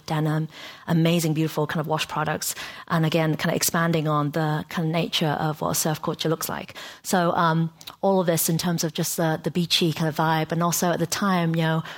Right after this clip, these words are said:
all that kind of, like, really big, bold graphics, and also creating that, um, the brand, uh, equity in terms of the logoing was very important. At Abercrombie, it was the moose, connecting it to that hunting idea, right? Uh, for Hollister, it was basically the bird.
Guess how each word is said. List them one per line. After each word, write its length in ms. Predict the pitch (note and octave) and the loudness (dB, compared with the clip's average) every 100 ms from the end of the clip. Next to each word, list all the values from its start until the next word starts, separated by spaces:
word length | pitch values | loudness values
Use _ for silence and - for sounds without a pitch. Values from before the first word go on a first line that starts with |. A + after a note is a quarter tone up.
| - | -8
all 160 | - E3 | -4 0
that 160 | E3 | 0
kind 140 | - E3 | 0 -2
of, 80 | D#3 | -2
like, 260 | - - - | -6 -8 -4
really 300 | E3+ E3 D#3+ | 0 2 2
big, 340 | D#3+ D#3+ D#3+ | 2 0 0
bold 240 | E3+ D#3+ D3+ | 0 0 0
graphics, 480 | D#3+ D3+ E3 D3+ | -2 0 -2 0
and 100 | E3 | 0
also 320 | E3 - F3 E3 | 0 2 0 0
creating 640 | - F#3+ F#3 G3 E3+ E3 | 0 2 2 2 2 0
that, 300 | E3 D3+ - | 0 -2 0
um, 300 | E3 D#3+ D#3+ - - - - - | 0 0 -2 -6 -16 -18 -20 -4
the 80 | E3+ | 0
brand, 340 | F3 D#3+ D#3+ - | 2 2 0 0
uh, 160 | E3 - | 0 0
equity 400 | F3 F#3+ - E3 | 0 0 2 0
in 80 | |
terms 240 | D#3+ F3 D#3+ | 0 0 0
of 80 | D3+ | 0
the 260 | D#3 D3+ - | 0 0 -2
logoing 480 | F3+ F#3+ G#3 E3+ D#3 | 2 2 2 0 0
was 160 | D3+ | -2
very 200 | - D3+ | -2 -2
important. 420 | D3 - D3 - - - - - | -2 -4 -8 -8 -12 -20 -20 -4
At 60 | E3+ | 0
Abercrombie, 420 | F3+ F#3 E3 D#3+ | 0 0 0 2
it 40 | |
was 140 | E3 D3+ | 0 0
the 80 | D#3+ | 2
moose, 500 | G3+ F3 - - - _ - | 2 2 0 -2 -6 _ -6
connecting 440 | F3 D#3 - D#3+ | -2 -2 -2 -2
it 60 | - | -2
to 120 | D#3+ | -2
that 120 | D3+ | -2
hunting 420 | - F3 E3 D#3 | 2 2 2 -2
idea, 340 | D3+ - - - | -4 -6 -4 -2
right? 280 | D3+ F3+ - - - - | 0 -2 -4 -14 -10 -2
Uh, 220 | E3+ D#3+ | 2 2
for 100 | F3+ | 0
Hollister, 400 | - G#3+ F#3+ - | 0 2 2 0
it 60 | B2+ | -2
was 100 | - | 0
basically 320 | D#3+ D3 D#3 | -2 0 -2
the 120 | D3+ | 0
bird. 360 | F#3+ - - | 0 0 -4